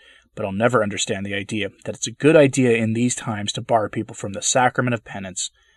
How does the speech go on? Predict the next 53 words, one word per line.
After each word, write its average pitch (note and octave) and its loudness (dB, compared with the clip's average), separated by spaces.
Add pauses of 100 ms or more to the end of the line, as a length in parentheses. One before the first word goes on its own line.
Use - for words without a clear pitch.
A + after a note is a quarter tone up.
(560)
Keeping F3+ 4
the F3 2
confessionals C#3+ 4
open A#2 0
more A2+ 0
is F#2+ -8
what G2 -8
is F#2+ -8
needed, G2+ -4
not G#2 -4
less, F#2 -2 (320)
and B2+ -2
the A2+ 0
faithful B2 2 (100)
should C3+ -2
be C3 0
encouraged A2+ 2
more G#2 -6
than B2+ 2
ever C3 6
to B2 2
go A2 0
to G#2+ 0
confession. A2+ 0 (560)
I'm B2 -2
not G#2+ 2
a - -10
priest, - -4
but A#2 -2
I - -2
will G#2 -4
say A2+ 0
this G#2+ -4
again. G2+ -8 (280)
Go C#3 6
to D#3+ 6
confession C#3 4
if A#2+ -2
you B2 2
need A#2+ 4
to. D#2+ -6 (600)
You A#2+ -2
don't C#3+ 8
know C3 10
if B2 6
this - -2
is A#2 -6
coming G#2 -6
to G#2 -8
a F#2+ -10
diocese G2 -6
near F2+ -10
you. E2+ -10